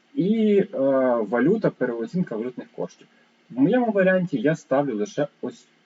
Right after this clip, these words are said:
тут. Але щоб ви розуміли, це все може бути одним документом. Проставив. Е, отут зазвичай і, в принципі, рекомендовано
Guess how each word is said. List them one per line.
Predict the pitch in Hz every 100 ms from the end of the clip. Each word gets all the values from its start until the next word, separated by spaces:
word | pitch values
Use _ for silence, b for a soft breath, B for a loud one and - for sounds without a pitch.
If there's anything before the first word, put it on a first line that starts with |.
| _
тут. | 107 98 - -
Але | 123 131
щоб | - 123
ви | 143
розуміли, | 123 117 143 254 262 214 196 - _
це | -
все | 120 - 202
може | 151 135 113
бути | 131 151 120
одним | 107 110 98
документом. | 101 - 95 80 _ _ _ _ _ _ _ _ _ _ _ _ _ _ _ _ _ - _ _ _ _ - - _ _ _ _ _ _ _
Проставив. | 147 139 - 147 110 92 107 220 240 _ _ - _ _ _ _ _ _ _ _ _ _ _ _ _ _ _ _ -
Е, | 127 123 117 - _ _ -
отут | 135 143 _ 226 262 - _ _ _
зазвичай | 127 143 127 110 123 - 190 247 208 - _ _ -
і, | 127
в | - -
принципі, | 139 143 110 - 101 - 101
рекомендовано | 101 - - 110 120 170 240 175 113 92